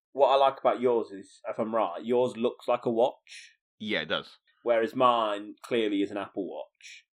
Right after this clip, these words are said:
Speaker 2: Yeah, is it? I don't know what the Apple Watch looks like, but is it like a square interface?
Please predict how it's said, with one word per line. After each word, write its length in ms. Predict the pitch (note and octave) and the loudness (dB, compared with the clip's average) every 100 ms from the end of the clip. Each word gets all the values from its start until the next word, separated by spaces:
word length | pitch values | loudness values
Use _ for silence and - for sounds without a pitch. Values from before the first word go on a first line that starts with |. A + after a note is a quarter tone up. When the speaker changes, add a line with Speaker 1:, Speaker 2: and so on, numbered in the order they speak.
| _ - | _ -16
Speaker 2:
Yeah, 420 | F#2+ F2+ D#2+ D#2 | -8 -4 -4 -4
is 80 | A2 | -2
it? 160 | G#2 - _ _ - | -4 -4 _ _ -4
I 60 | |
don't 100 | A2 | -2
know 60 | A#2 | -2
what 80 | G2 | 0
the 80 | G2+ | -2
Apple 220 | G2 G2+ | -4 -8
Watch 200 | F2+ - | -10 -6
looks 180 | G2 - | -8 -6
like, 140 | C#2+ | -8
but 100 | F#2 | -6
is 60 | E2+ | -6
it 80 | F#2 | -2
like 140 | E2+ | -2
a 60 | - | -2
square 320 | - G#2 F#2+ | -4 -2 -2
interface? 400 | G2 - - A#1+ | -4 -12 -14 -14